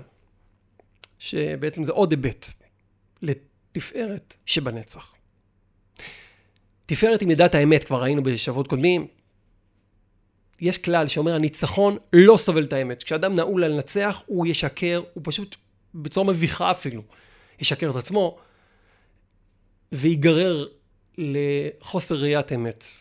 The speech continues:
איבוד קשר עם המציאות לפעמים אפילו. התיקון שמידת תפארת שבנצח על פי הסגנון הזה, זה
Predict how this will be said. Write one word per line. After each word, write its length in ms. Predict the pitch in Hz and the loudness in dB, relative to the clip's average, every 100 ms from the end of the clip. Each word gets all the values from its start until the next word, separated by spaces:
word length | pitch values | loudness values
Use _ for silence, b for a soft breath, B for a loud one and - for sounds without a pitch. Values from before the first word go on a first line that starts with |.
| _ _ _ | _ _ _
איבוד 280 | 170 139 147 | -12 -6 -6
קשר 300 | - 151 - | -2 -2 -2
עם 140 | 135 123 | -4 -4
המציאות 380 | 120 - 143 | -6 -8 -8
לפעמים 300 | 139 - 175 | -8 -14 -18
אפילו. 280 | 151 - - _ _ _ _ _ B B B B B _ - | -16 -16 -18 _ _ _ _ _ B B B B B _ -12
התיקון 420 | - - 285 285 | -6 -2 0 0
שמידת 500 | 190 165 156 202 - - | 2 2 4 2 0 -12
תפארת 340 | 143 180 190 | -4 -2 0
שבנצח 460 | 151 156 185 160 147 | 0 -2 -2 -4 -6
על 60 | |
פי 100 | 131 | -6
הסגנון 360 | 160 160 160 175 | -4 -2 0 2
הזה, 220 | 160 214 | 2 0
זה 200 | 180 180 | 2 -2